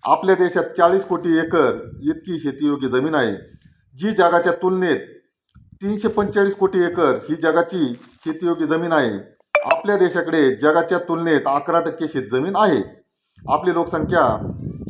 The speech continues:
एकशे चाळीस कोटी इतकी आहे आणि जगाची लोकसंख्या ही सातशे नव्वद कोटी इतकी आहे.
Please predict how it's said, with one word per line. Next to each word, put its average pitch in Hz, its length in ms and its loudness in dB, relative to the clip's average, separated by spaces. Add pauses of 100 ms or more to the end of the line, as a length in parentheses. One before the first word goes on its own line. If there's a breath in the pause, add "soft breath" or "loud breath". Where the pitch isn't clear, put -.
(120)
एकशे 165 280 -6
चाळीस 180 300 2
कोटी 185 220 0
इतकी 165 200 -2
आहे 143 320 2
आणि 151 300 0 (180)
जगाची 175 340 0
लोकसंख्या 170 440 -2
ही 147 340 2
सातशे 135 300 -4
नव्वद 139 240 2
कोटी 147 220 -2
इतकी 135 200 -4
आहे. 104 460 -4